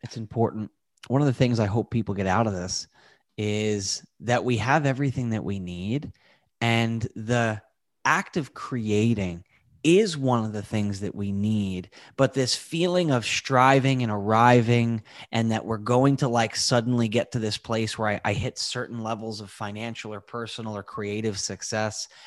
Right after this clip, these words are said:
that's gonna fulfill a void, that is, that is not true. I feel one of the, one of the things we hope people get out of this is that they realize that they have a voice, they have a purpose,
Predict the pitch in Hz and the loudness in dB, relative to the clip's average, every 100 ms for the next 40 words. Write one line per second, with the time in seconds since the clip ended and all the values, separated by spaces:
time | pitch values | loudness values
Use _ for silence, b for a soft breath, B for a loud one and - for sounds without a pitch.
0 | B 123 - 127 110 - 107 - 123 113 | B -6 -4 -2 -2 -2 -6 2 4 4
1 | 98 107 117 131 113 104 - B B B | 2 2 4 6 4 -2 -8 B B B
2 | - 123 143 202 156 120 110 120 123 147 | 0 6 8 10 8 4 -4 -2 4 6
3 | 196 139 120 - - 117 120 151 - - | 6 4 2 -2 -4 4 6 6 4 -2
4 | - 104 92 92 104 107 - 160 160 151 | 2 2 2 0 -2 -2 2 6 6 6
5 | B B _ 147 147 135 139 175 165 156 | B B _ 4 6 6 8 8 8 6
6 | 143 123 120 123 - 123 110 104 104 123 | 4 2 2 2 2 0 0 0 4 6
7 | 143 113 104 104 104 104 107 101 104 b | 6 4 0 -4 -4 -4 -4 -4 -6 b
8 | b 110 131 147 135 123 123 120 107 110 | b -2 4 6 6 2 -2 -4 -4 -4
9 | 107 98 110 147 185 - 113 101 87 - | -6 -2 6 8 8 4 0 -2 -4 2
10 | 101 165 160 165 147 - - | 4 4 6 4 4 0 -12